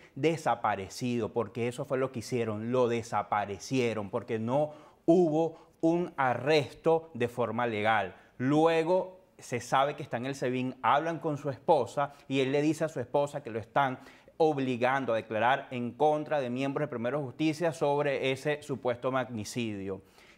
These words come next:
¿Quién le va a creer a la dictadura que Fernando Albán,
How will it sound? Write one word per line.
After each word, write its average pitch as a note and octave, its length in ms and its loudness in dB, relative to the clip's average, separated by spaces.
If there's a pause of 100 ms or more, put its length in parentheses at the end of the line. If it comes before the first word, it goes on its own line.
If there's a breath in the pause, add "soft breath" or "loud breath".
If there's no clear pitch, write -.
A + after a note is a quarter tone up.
¿Quién E3+ 340 0
le D#3 80 4
va C#3 120 2
a C3+ 80 -10
creer C#3+ 280 2
a B2+ 60 2
la A#2 120 0
dictadura A2+ 720 0
que C3 320 -2
Fernando A#2+ 520 -4
Albán, A#2+ 360 0